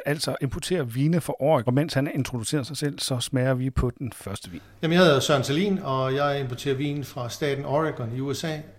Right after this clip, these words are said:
Speaker 2: Det har jeg gjort siden, sådan seriøst siden to tusind og tretten. Og, øh, jeg sælger primært med vin til restauranter rundt omkring her i Danmark.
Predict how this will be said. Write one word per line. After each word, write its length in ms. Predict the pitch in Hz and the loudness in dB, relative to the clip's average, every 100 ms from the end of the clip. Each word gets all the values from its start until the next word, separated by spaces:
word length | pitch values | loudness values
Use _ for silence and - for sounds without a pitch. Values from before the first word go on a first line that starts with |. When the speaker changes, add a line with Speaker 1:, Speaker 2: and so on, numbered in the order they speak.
| - - | -20 -6
Speaker 2:
Det 100 | 160 | -2
har 120 | 151 143 | 2 2
jeg 140 | 139 | 2
gjort 280 | 156 151 151 | 2 0 0
siden, 380 | - 170 160 139 | 0 2 2 0
sådan 240 | 147 143 | -2 -4
seriøst 760 | - - - 165 165 247 202 | -6 -10 -2 2 2 2 0
siden 280 | - 196 185 | 4 4 4
to 200 | 165 180 | 2 -2
tusind 260 | - 170 139 | -2 -4 -4
og 60 | |
tretten. 300 | 127 131 - 120 - - - - - - - | -4 -4 -4 -14 -16 -20 -20 -20 -20 -20 -6
Og, 360 | 139 123 117 | -4 -2 -4
øh, 320 | 113 110 107 110 120 - - | -6 -10 -12 -12 -14 -16 -6
jeg 80 | |
sælger 300 | - 151 127 110 - - | -2 0 0 -4 -10 -6
primært 300 | - 156 127 | 0 2 0
med 100 | 117 | -4
vin 200 | 117 131 | -4 -4
til 340 | 127 135 127 127 - - | -6 -8 -10 -10 -16 -6
restauranter 440 | 123 - 120 143 120 | -6 -2 0 0 -2
rundt 260 | 123 127 | -2 -2
omkring 320 | 120 - 131 123 123 | -4 -6 -6 -6 -6
her 120 | 135 | -8
i 60 | 117 | -6
Danmark. 280 | 117 131 | -6 -8